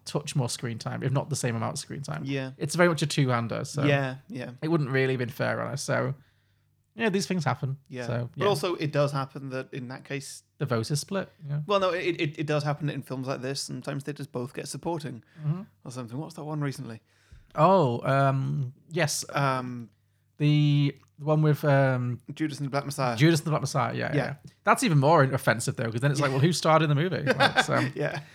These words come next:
Speaker 1: no, that would have been, doesn't, and Bessie Davis was ne-, was never gonna go supporting. That was
Speaker 2: Mm.
Speaker 1: just not happening. She is,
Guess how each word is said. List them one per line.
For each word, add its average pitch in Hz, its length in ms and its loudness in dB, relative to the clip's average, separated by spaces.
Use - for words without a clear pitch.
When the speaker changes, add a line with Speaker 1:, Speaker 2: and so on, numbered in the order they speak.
Speaker 1:
no, 143 120 6
that 175 120 8
would 196 100 6
have 147 120 4
been, 139 80 -4
doesn't, 143 200 2
and 123 280 -2
Bessie 143 200 0
Davis 117 300 2
was 127 100 -2
ne-, 113 260 0
was 107 140 -10
never 117 240 2
gonna 110 160 -2
go 120 140 -4
supporting. - 580 -8
That 139 100 -4
was 127 80 -2
Speaker 2:
Mm. 120 40 -2
Speaker 1:
just 113 80 -4
not 110 120 -4
happening. - 380 -8
She - 160 -8
is, 131 260 -8